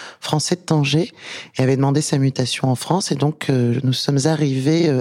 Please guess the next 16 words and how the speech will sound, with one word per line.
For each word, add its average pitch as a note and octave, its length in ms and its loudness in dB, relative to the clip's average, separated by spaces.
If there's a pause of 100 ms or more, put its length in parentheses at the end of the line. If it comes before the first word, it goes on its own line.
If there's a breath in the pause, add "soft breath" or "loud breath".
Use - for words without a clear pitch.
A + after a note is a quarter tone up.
à C3 100 0
Thouars, E3+ 420 -2
dans B2+ 140 -2
les A#2+ 100 0
Deux-Sèvres, D3+ 760 -2 (540 loud breath)
quand D#3+ 140 0
j'avais C#3+ 260 0
neuf D3 320 0
ans. - 140 -8 (840)
Voilà. B2+ 300 -4 (220)
On C3+ 140 0
y C#3 60 0
a B2+ 60 0
passé - 380 -4
une G3+ 180 2
année. D3 400 0